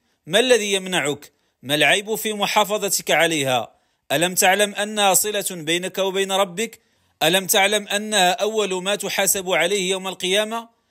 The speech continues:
ألم تعلم أنها نور تستضيء به يوم الجزاء؟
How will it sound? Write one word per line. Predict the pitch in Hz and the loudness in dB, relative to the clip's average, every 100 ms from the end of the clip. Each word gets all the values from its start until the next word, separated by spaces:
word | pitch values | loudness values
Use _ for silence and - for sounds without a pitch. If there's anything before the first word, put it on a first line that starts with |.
| _ - | _ -2
ألم | 151 196 202 | 0 2 2
تعلم | 208 196 190 180 | 2 2 0 -4
أنها | 208 214 196 175 | -6 -2 0 0
نور | 165 220 208 165 | 0 0 0 0
تستضيء | 143 165 - 170 196 208 185 | -2 -2 0 -2 -4 -4 -4
به | 175 180 160 | -2 0 2
يوم | 180 185 | 0 -2
الجزاء؟ | 180 160 156 220 - | -4 -2 2 4 2